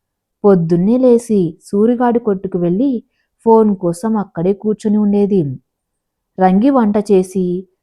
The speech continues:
కొసరి కొసరి వడ్డించకపోవటంతో హోటల్ గిరాకీ కూడా తగ్గింది.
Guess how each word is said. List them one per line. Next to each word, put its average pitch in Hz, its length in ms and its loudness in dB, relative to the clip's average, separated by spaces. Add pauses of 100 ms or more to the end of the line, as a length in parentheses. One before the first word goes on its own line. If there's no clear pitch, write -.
(160)
కొసరి 247 300 0
కొసరి 254 300 -2
వడ్డించకపోవటంతో 190 1400 -2 (260)
హోటల్ 190 300 0
గిరాకీ 190 440 -4
కూడా 180 220 -2
తగ్గింది. 208 720 0